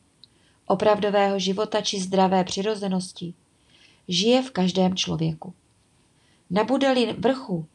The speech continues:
pak modlitba odumírá. Musíme být proto bdělí a vytrvat.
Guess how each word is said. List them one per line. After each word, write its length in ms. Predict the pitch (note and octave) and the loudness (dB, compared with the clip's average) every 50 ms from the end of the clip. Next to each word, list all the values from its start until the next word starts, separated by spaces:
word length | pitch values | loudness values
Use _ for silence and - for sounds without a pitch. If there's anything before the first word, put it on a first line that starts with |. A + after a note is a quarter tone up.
| _ _ _ _ _ _ _ _ _ - | _ _ _ _ _ _ _ _ _ 0
pak 260 | G#3 G3 G3 - F#3 | 2 2 2 2 0
modlitba 600 | F3+ F#3+ G3+ G3 A3+ B3+ B3+ B3 A#3 B3+ C4 - | 0 0 2 2 2 0 2 2 2 2 2 2
odumírá. 720 | A3 F#3+ G#3+ G3 F#3 F3 E3 E3 D#3 D3+ D3 D#3 D#3 D#3+ D#3 _ _ _ _ _ _ _ _ _ _ _ _ _ _ _ _ - | 0 0 0 0 0 0 0 0 0 0 -2 -2 -6 -8 -12 _ _ _ _ _ _ _ _ _ _ _ _ _ _ _ _ 0
Musíme 460 | F3+ F#3 F3+ - G#3+ A3 G#3+ A3 A3 | 2 2 2 0 -2 -2 0 0 2
být 220 | G#3+ A3+ A3 A3 | 2 0 -2 -2
proto 280 | - A3+ A3 G#3+ - A3 | -2 -2 0 0 0 -2
bdělí 520 | G3 F3+ F#3+ A3+ A#3+ A#3+ A#3 G3+ F#3 - | -2 0 4 4 4 4 2 -2 -2 -2
a 80 | - F3+ | -2 0
vytrvat. 580 | E3+ F#3+ F#3 - A#3 A3 G3 F#3+ E3+ D#3+ - | 0 0 0 -2 -2 -2 0 -2 -2 -4 -6